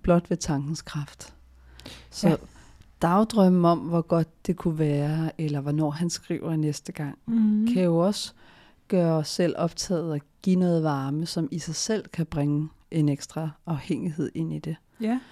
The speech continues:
Speaker 1: Og det kan også være en måde ikke at mærke, at vi faktisk er ret utilfredse og sårede. Så når han så endelig skriver, jamen,
Speaker 2: Mm.
Speaker 1: så fjernes det ubehag, som vi går og kæmper for ikke at mærke.
Speaker 2: Ja.
Speaker 1: Og så får vi et hej, ikke?
Speaker 2: Ja.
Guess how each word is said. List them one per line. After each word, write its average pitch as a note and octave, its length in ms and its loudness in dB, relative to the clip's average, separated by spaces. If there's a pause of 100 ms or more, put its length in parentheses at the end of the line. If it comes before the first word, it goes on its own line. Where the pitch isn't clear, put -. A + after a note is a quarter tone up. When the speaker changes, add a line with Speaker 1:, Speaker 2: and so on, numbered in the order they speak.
(360)
Speaker 1:
Og E3+ 80 2
det D#3+ 100 2
kan C3+ 120 -4
også C3+ 160 -4
være A#3 120 4
en A#3 120 6
måde G3 420 6
ikke F#3+ 180 2
at F#3+ 60 4
mærke, E3+ 460 2
at D#3+ 140 0
vi D3+ 60 -4
faktisk - 420 -6
er D#3 100 -4
ret D3 140 -4
utilfredse F3 680 -4
og D3 80 -2
sårede. F#3+ 500 2 (760)
Så - 280 2
når E3+ 100 6
han E3 140 4
så - 120 -2 (100)
endelig B3+ 400 8
skriver, C#3 420 -4 (240)
jamen, E3 280 6
Speaker 2:
Mm. D#3 80 2
Speaker 1:
så - 200 -2
fjernes F#3+ 600 0
det - 220 0
ubehag, G3 580 0
som E3+ 280 -2
vi E3 80 2
går D#3 160 -2
og D#3+ 80 -8
kæmper F3 300 0
for - 200 0
ikke - 240 -6
at E3+ 60 0
mærke. D3 500 -2 (220)
Speaker 2:
Ja. F#3 160 -2 (220)
Speaker 1:
Og F#3 100 -4
så G#3+ 120 0
får F#3 240 4
vi D#3 140 2
et C#3+ 100 -2
hej, D3 380 -8 (200)
ikke? G#3+ 180 -6
Speaker 2:
Ja. A3+ 60 0